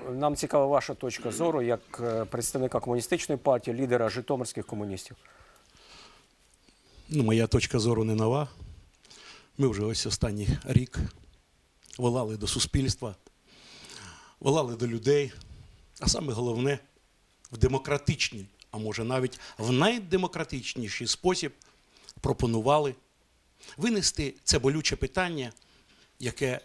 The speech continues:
Speaker 2: викликало сьогодні стільки суперечностей. Як я на сесії обласної ради заяв-, заявив, невинно убієнних українців як з однієї, так і з другої сторони. З ким, коли і на яких умовах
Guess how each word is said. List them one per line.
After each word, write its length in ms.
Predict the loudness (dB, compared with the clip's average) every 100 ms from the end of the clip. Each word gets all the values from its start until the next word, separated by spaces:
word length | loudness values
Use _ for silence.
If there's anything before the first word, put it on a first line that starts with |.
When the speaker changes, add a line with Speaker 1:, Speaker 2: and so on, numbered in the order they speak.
| _
Speaker 2:
викликало 500 | -2 0 0 0 0
сьогодні 340 | 2 2 2 0
стільки 280 | -2 0
суперечностей. 960 | 0 2 2 2 2 -2 -6 -10 -12 -16 -18 _ -20 -16 -16 -14
Як 140 | -6 -2
я 80 |
на 100 | 4
сесії 340 | 6 6 4 2
обласної 420 | 0 0 2 4
ради 200 | 4 2
заяв-, 400 | 0 2 0 0
заявив, 420 | 0 2 4 2 -2 -20 -20 -20 _ _
невинно 440 | 2 4 6 6
убієнних 1000 | 4 4 2 6 4 4 -2 -4 -10 -14 -18 _ _ _ _ _ _ _ _ _ _ -8
українців 640 | -2 0 4 4 4 0 -4 _
як 320 | 0 0 0 -2
з 100 | 2
однієї, 480 | 2 2 0 0 -2
так 320 | -4 -4 -4
і 120 | -10 -10 -12
з 100 | -2
другої 440 | 0 0 -2 -2
сторони. 500 | -4 -4 -6 -8 -14 -18 2
З 160 | 4 4
ким, 360 | 2 -6 -6 -12 _ _ _ _ _ _ -20 -14 4
коли 400 | 6 6 0 -6 _
і 80 | -6
на 120 | -4
яких 420 | -4 -4 -2 -4 -4 _
умовах 420 | 0 2 2 0